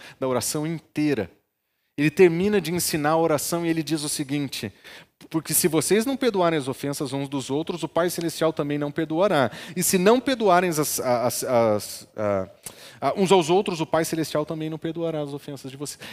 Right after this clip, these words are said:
Essa é a única parte de toda a oração que Jesus explica. Ele não explicou, "Santificado seja o teu nome", que é difícil, né? Ele não explicou, "Venha o teu reino", que também é difícil.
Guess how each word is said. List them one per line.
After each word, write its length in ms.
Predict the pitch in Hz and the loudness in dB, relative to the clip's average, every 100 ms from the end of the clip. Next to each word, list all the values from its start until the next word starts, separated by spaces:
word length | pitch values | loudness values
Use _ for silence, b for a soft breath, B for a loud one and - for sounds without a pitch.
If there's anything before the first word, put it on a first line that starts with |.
| 151 | -4
Essa 300 | 180 - 190 | -2 0 -2
é 20 | |
a 60 | |
única 420 | 175 165 196 190 170 | -2 -4 -4 -4 -4
parte 400 | - 160 170 147 | -2 -2 -2 -10
de 140 | 135 - _ | -16 -20 _
toda 440 | 208 214 180 196 | 6 6 6 4
a 80 | 185 | 4
oração 540 | 180 185 170 - 190 | 4 2 -2 -2 -4
que 120 | 185 175 | -4 -4
Jesus 300 | 165 165 165 | -6 -6 -8
explica. 640 | 160 - 139 170 - 95 _ _ _ _ _ _ _ _ _ _ - | -10 -8 -10 -10 -12 -18 _ _ _ _ _ _ _ _ _ _ 0
Ele 160 | 190 | 2
não 120 | 214 247 | 4 2
explicou, 580 | - 226 208 214 220 | 2 -2 -2 2 4
"Santificado 760 | 185 - 180 - 170 - 165 151 | 4 0 0 -4 -8 0 0 0
seja 260 | 139 151 139 | -2 -6 -6
o 40 | |
teu 140 | 139 135 | -6 -4
nome", 220 | 139 139 | -4 -6
que 100 | - | -8
é 40 | |
difícil, 500 | 127 117 147 151 - | -8 -8 -6 -6 -8
né? 160 | 110 160 b b b _ _ - | -8 -8 b b b _ _ -2
Ele 80 | 175 | 2
não 60 | |
explicou, 420 | 226 226 196 196 | 2 2 2 4
"Venha 200 | 185 180 | 4 4
o 40 | 175 | 2
teu 160 | 180 139 | -2 -2
reino", 380 | 147 170 156 | -2 -4 -6
que 360 | 131 - 135 123 - _ _ _ | -10 -6 -4 -4 -8 _ _ _
também 320 | 139 127 156 | -6 -2 0
é 60 | 147 | 0
difícil. 580 | 123 - 170 - - | -4 -4 -4 -4 -10